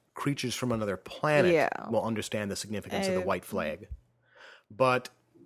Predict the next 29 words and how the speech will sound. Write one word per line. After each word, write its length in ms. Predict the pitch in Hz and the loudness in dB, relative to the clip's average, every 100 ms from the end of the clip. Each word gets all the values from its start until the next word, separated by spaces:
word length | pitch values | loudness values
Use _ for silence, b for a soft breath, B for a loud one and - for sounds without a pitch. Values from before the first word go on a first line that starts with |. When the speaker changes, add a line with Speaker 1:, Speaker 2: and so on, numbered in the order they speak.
| _ _ | _ _
Speaker 1:
the 180 | 123 113 | -8 0
white 220 | 123 156 | 2 0
flag 400 | - 143 139 139 | 4 6 6 4
scene 440 | - 127 123 123 | -4 -2 0 0
is 240 | 123 117 110 | -2 -4 -4
in 240 | 110 107 | -4 -4
the 60 | 101 | -4
novel, 680 | 104 107 110 113 123 127 - - - - | -2 -2 -2 0 -2 -4 -8 -18 -18 -16
it's 200 | 104 117 | -10 -6
in 160 | 104 | -6
the 100 | 95 | -4
radio 380 | 101 107 104 101 | -2 0 -2 -4
version, 540 | 98 95 101 101 98 - _ _ _ _ | -4 -6 -6 -8 -10 -12 _ _ _ _
and 160 | 110 104 | -8 -6
then 100 | 98 | -6
it's 180 | 92 - | -8 -12
here 540 | - 113 107 101 101 | -8 -4 -2 -4 -6
in 220 | - 98 98 | -10 -10 -10
the 60 | |
fifty-three 440 | - 101 95 143 147 | -10 -12 -6 -2 -2
version. 460 | 101 87 90 110 b b b b b _ _ _ _ _ _ _ _ | -2 -4 -8 -12 b b b b b _ _ _ _ _ _ _ _
Very 380 | 123 120 147 131 | -2 4 6 4
effective 760 | 110 - 131 - 92 90 - - - | 2 2 0 -2 -10 -10 -16 -16 -8
in 100 | 120 | -6
the 60 | 107 | -2
fifty-three 400 | 127 113 127 127 | -2 -2 0 0
version, 400 | 104 92 101 98 | 0 -4 -6 -8
because 440 | 104 - 98 92 | -8 -8 -8 -6
then 380 | 113 113 107 | -4 -2 -4